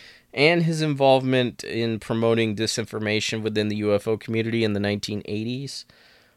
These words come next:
For more on that, check out our past episodes with guest M J Banias and the minisode that preceded that episode. While they enjoyed their pizza,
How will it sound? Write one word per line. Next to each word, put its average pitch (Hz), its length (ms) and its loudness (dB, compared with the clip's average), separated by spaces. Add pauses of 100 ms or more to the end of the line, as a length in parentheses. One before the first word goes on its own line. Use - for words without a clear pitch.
(100)
For - 140 -8
more 160 240 6
on 156 120 6
that, 151 240 6
check - 320 0
out 120 340 4
our 110 140 2
past 120 400 2
episodes 120 640 0
with 110 180 -2
guest 113 360 2
M 117 160 2
J 113 220 2
Banias 110 760 -2 (220)
and 117 340 4
the 117 160 4
minisode 113 800 0
that 95 360 -2
preceded 101 500 -8
that 78 180 -2
episode. - 480 -8 (2000)
While 143 340 2
they 226 240 10
enjoyed 156 520 6
their 131 180 8
pizza, 104 640 -4